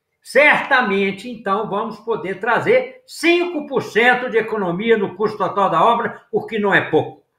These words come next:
Pra isso, nós tivemos, então, que modernizar, atualizar e trazer vantagens para o sistema que oferecemos no mercado. Qual é?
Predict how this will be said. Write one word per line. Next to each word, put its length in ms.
Pra 160
isso, 480
nós 240
tivemos, 420
então, 500
que 520
modernizar, 1040
atualizar 1000
e 60
trazer 580
vantagens 840
para 300
o 60
sistema 840
que 440
oferecemos 800
no 120
mercado. 460
Qual 240
é? 200